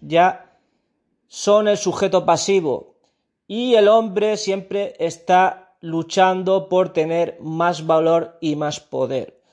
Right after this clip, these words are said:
Las mujeres ya tienen poder desde el comenzamiento y es una lucha por no perder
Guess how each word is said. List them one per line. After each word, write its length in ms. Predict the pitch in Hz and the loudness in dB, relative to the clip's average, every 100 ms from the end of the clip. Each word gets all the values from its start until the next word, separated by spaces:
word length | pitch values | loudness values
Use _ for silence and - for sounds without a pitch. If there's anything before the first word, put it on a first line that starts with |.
| _ - | _ -2
Las 160 | 151 | 0
mujeres 460 | 175 160 202 208 170 | 0 -2 0 0 2
ya 200 | 190 190 | 0 2
tienen 440 | 196 190 190 190 | 0 0 -2 -2
poder 560 | 170 160 165 185 185 151 | 2 2 4 4 2 -2
desde 280 | 170 151 160 | -4 -4 -6
el 120 | 143 | -4
comenzamiento 1120 | 156 151 131 156 151 170 156 185 185 - _ _ | -4 -6 -4 -4 -4 -6 -4 -2 -2 -6 _ _
y 360 | 165 185 - _ _ _ _ | -6 -4 -6 _ _ _ _
es 340 | - 208 202 - | 0 2 2 -2
una 240 | 220 202 | 2 4
lucha 480 | 196 208 - 214 208 | 4 2 2 0 2
por 260 | 175 165 165 | 2 2 0
no 320 | 185 190 190 | 0 0 2
perder 720 | 180 170 165 185 190 - _ | 0 2 0 0 -2 -4 _